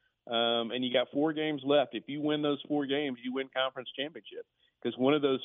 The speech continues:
four is Iowa State on the road, uh, a week from tonight, actually. So, you know, if you win those four, you win. And I, I, like you said, I did not see that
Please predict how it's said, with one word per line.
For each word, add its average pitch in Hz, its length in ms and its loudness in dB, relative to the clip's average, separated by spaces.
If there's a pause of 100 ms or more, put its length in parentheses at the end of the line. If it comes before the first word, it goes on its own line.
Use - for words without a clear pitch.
(120)
four 135 300 0
is 113 160 -2
Iowa 131 420 2
State 127 220 0
on 120 140 -2
the 107 80 -6
road, 113 520 0
uh, 107 520 -2
a 107 40 -8
week 123 260 -4
from 117 300 -6
tonight, 117 460 -4 (240)
actually. 101 400 -2 (420)
So, 120 480 2
you 131 140 -2
know, 120 100 0
if 117 160 -6
you 143 100 -6
win 147 220 0
those 151 260 0
four, 165 240 0
you 135 140 -2
win. 135 400 -2
And 113 160 -8
I, 127 140 0 (100)
I, 123 180 -2 (280)
like 123 220 -4
you 131 120 -14
said, 139 220 2
I 110 80 4 (420)
did 127 140 0
not 135 340 2 (160)
see 147 140 -4
that 139 160 4